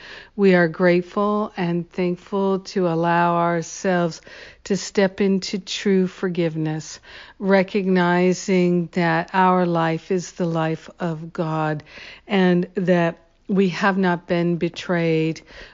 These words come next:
We are choosing to see things correctly.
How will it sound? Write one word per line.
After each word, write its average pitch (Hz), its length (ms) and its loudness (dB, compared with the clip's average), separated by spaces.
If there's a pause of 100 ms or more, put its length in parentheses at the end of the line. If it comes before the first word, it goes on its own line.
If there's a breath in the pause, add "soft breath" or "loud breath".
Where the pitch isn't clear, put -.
We 185 720 2
are 165 580 -2
choosing 170 720 -2
to 175 140 -10
see 185 320 -2
things 170 520 -4
correctly. 156 800 -6